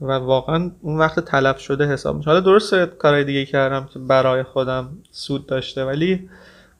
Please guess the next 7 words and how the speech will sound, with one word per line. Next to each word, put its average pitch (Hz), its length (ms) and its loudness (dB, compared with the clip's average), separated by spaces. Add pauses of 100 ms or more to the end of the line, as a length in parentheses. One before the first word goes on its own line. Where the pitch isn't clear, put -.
می‌تونستم، 170 760 -2 (380)
می‌تونست 170 360 0
کورس 170 240 4
زندگیمو 147 500 0
کلاً 147 360 0
عوض 135 300 2
کنه. - 280 -6